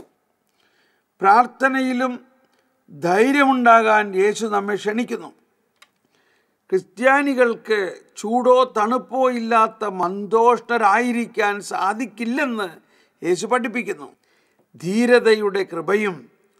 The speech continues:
പ്രാർത്ഥനയിലുള്ള സ്ഥിരതയും കർത്താവ് നമുക്കെല്ലാവർക്കും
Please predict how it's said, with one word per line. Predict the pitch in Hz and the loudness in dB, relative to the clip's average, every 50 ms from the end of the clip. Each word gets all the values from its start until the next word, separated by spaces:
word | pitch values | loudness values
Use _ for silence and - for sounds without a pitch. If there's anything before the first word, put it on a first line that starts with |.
| _ _ - | _ _ -14
പ്രാർത്ഥനയിലുള്ള | 127 143 147 160 185 208 202 - - - 208 214 208 208 196 190 190 185 180 180 185 | -10 -8 -6 -4 -4 -4 -4 -6 -8 -6 -4 -4 -2 -2 -2 -2 -2 -2 -2 -4 -6
സ്ഥിരതയും | 180 - - 151 147 147 202 220 214 240 226 196 175 135 113 _ _ _ _ _ _ _ _ _ _ _ _ - | -8 -10 -14 -10 -6 -6 -4 -2 -2 -2 -4 -4 -8 -14 -18 _ _ _ _ _ _ _ _ _ _ _ _ -12
കർത്താവ് | 147 147 147 147 _ - 208 208 208 208 208 202 202 196 | -10 -10 -10 -10 _ 2 4 6 6 6 6 4 2 0
നമുക്കെല്ലാവർക്കും | 185 180 180 190 185 - - 180 175 180 202 226 240 247 254 247 254 240 226 - 220 214 190 170 | 0 -2 -2 -4 -6 -4 -4 -4 -4 -2 0 2 4 4 4 2 0 -2 -4 -6 -8 -8 -10 -10